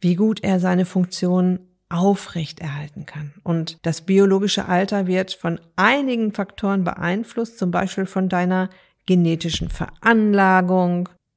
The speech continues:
von Umweltbelastung, von deiner Ernährung, deinem Lifestyle, deine Bewegung.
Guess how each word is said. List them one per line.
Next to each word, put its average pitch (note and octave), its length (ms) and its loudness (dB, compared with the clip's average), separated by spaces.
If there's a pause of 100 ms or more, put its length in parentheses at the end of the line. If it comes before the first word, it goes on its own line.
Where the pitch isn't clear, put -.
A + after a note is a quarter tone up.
von D#3 340 -4
Umweltbelastung, F3+ 1300 2
von D#3 200 -6
deiner E3 280 -2
Ernährung, E3+ 800 2 (140)
deinem E3 360 -2
Lifestyle, E3+ 1160 -2 (460)
deine E3 680 -4 (100)
Bewegung. E3+ 880 0